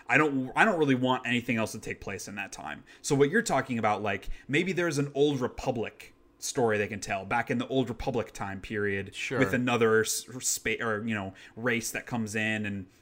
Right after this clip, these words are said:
Speaker 1: it's that political side of dealing with that Republic existing and struggling with the democratic nature of the government, whatever. So in this instance, like, maybe it's far in the future from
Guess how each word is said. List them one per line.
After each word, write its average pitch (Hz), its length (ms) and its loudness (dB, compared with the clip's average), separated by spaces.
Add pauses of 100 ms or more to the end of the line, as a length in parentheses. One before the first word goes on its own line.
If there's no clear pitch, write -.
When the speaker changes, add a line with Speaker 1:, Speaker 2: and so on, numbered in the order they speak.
Speaker 1:
it's - 160 -10
that 117 180 -4
political 113 400 -2
side 107 320 0
of 101 80 -4
dealing 107 300 -4
with 101 260 -6 (320)
that 107 240 -2
Republic 139 480 2
existing 107 680 -6
and 95 240 -10 (260)
struggling 120 500 -2
with 123 340 -4 (140)
the 110 420 -2 (960)
democratic 131 520 2
nature 131 320 2
of 120 100 -4
the - 60 -4
government, 113 360 2
whatever. 101 440 -2 (160)
So 131 160 0
in 131 80 2
this 185 200 2
instance, 120 460 -4
like, 110 240 -2 (160)
maybe 170 240 0
it's - 220 -2
far 139 340 -2
in 143 200 -4
the 135 80 0
future 185 580 -6
from 107 560 -8